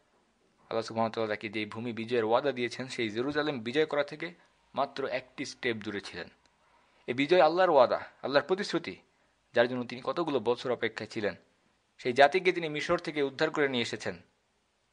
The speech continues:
মূসা আলাইহিস সালাম প্রায় সেখানে পৌঁছেই গিয়েছিলেন। ফেরাউন ধ্বংস হয়েছে, তিনি বনী ইসরায়েলকে মিশর থেকে মুক্ত করে নিয়ে এসেছেন।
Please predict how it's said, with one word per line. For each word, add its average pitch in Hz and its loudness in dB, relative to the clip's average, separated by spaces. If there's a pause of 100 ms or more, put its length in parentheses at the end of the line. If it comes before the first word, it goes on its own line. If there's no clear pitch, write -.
মূসা 127 -2
আলাইহিস 123 -4
সালাম 117 -6
প্রায় 127 0
সেখানে 117 -10
পৌঁছেই 127 -4
গিয়েছিলেন। 104 -4 (840)
ফেরাউন 123 4
ধ্বংস 110 -2
হয়েছে, 110 -2
তিনি 113 -8
বনী 110 -6
ইসরায়েলকে 127 -6
মিশর 120 -6
থেকে - -14
মুক্ত 131 -6
করে 160 0
নিয়ে 123 0
এসেছেন। 101 -8